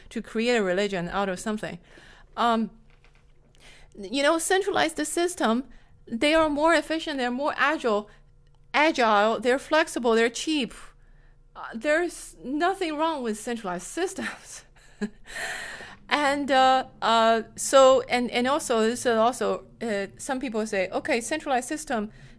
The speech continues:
not censorship resistant." But the thing is,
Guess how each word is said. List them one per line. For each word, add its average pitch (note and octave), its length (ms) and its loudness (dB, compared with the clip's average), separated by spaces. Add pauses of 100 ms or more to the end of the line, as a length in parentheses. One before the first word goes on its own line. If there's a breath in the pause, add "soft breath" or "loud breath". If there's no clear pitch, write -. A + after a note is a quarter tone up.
not C#4+ 280 0
censorship C#4 720 -2
resistant." G3+ 840 -8 (360 loud breath)
But F4 80 -16
the F#4 80 -14
thing B4 220 -4
is, A#3+ 280 -4